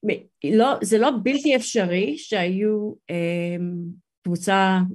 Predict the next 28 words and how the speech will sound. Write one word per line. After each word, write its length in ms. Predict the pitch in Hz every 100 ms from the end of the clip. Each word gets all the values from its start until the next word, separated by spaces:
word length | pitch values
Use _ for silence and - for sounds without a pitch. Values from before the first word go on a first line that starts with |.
| -
או 100 | 180
שבט 580 | 180 208 185 190 190 185
או 60 |
מה 160 | 185 180
שזה 240 | 190 190
לא 160 | 180 185
יהיה 140 | 185
במצרים 720 | 180 180 180 - 180 190 190
שעברו 880 | 185 190 180 180 170 165 180 185 190
מקום, 460 | 190 180 185 180 180
זה 140 | -
משהו 240 | 185 185 196
שהיה 260 | 185 185
די 240 | 185 190 190
נפוץ 480 | 185 185 220 220
אז. 280 | - 170 - _ _ _ _ _ _ -
אבל 220 | 180 180
בקנה 400 | 180 185 208 220
המידה 360 | 214 196 208
שמדובר 640 | 208 214 190 185 170 185 190
בתורה, 560 | 185 185 175 185 233 -
אין 140 | 202
לנו, 420 | 233 226 214 202 - _ _ -
היינו 220 | 214 240
מצפים 460 | 214 208 226 220
למצוא 240 | 202 190 220
ראיות 480 | 202 185 185 190 196
ארכיאולוגיות 840 | 185 190 180 180 190 185 190 185